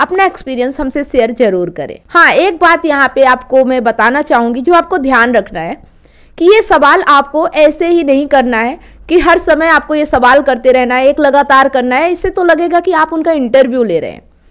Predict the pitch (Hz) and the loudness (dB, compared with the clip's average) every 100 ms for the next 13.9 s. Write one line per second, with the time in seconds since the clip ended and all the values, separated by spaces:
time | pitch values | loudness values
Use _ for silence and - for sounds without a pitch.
0 | _ - 311 339 415 453 427 453 - - | _ -2 -2 0 0 0 0 -4 -8 -2
1 | 269 247 311 302 240 220 208 160 285 370 | 2 2 2 2 0 0 -6 -6 -6 -6
2 | - 294 302 302 - 208 143 - _ _ | -4 -2 2 2 2 0 -4 -8 _ _
3 | _ _ _ _ _ _ - 330 359 - | _ _ _ _ _ _ -4 -2 -2 0
4 | 277 294 330 294 262 240 233 269 330 - | 0 2 2 2 2 2 2 0 -2 0
5 | 359 370 294 - 302 269 247 262 254 233 | 2 2 0 0 0 0 0 0 0 -2
6 | 226 - - - - - - - 349 339 | -2 -4 -8 -20 -20 -20 -14 -2 2 2
7 | 311 294 285 262 254 247 277 254 320 302 | 2 0 -2 0 0 0 2 2 2 -2
8 | - 269 262 247 233 233 247 294 302 294 | -2 -2 0 0 0 2 2 0 -2 -4
9 | 294 269 254 262 254 262 240 220 254 285 | -4 0 0 0 -4 -4 -2 0 0 0
10 | 294 254 214 233 240 339 254 453 - 320 | 0 0 -2 -2 -4 -4 0 0 0 -6
11 | - 285 277 311 320 262 233 247 - 320 | -4 -4 -2 -2 0 0 0 -2 -6 -8
12 | 311 302 - 277 277 262 294 254 - - | -8 -8 -8 -6 -4 -4 -6 -2 0 -2
13 | - 269 247 233 214 151 - 139 120 | -2 -6 -2 -2 -2 -6 -10 -14 -14